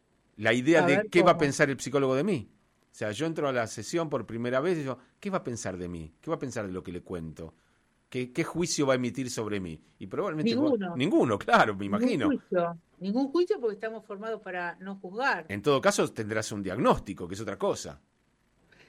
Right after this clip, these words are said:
Speaker 2: Sí, un diagnóstico, eh, presuntivo y, y hasta ahí, porque te voy a contar que,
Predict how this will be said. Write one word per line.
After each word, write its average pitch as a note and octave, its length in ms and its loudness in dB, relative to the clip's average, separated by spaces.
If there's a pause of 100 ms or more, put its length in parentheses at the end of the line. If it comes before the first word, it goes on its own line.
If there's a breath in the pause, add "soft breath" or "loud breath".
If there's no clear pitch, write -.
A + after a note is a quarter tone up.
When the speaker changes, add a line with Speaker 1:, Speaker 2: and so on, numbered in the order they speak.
(120 soft breath)
Speaker 2:
Sí, B3 460 -2
un F#3+ 160 -6
diagnóstico, A3 960 -4 (340)
eh, D3+ 340 -8
presuntivo G3 840 -4
y, F#3+ 240 -4
y F3 160 -4
hasta D#3+ 300 -4
ahí, C4 220 2
porque F3+ 360 -6
te F3+ 100 -6
voy B3 180 0
a C#4 80 -2
contar A3+ 420 -4
que, E3+ 560 -2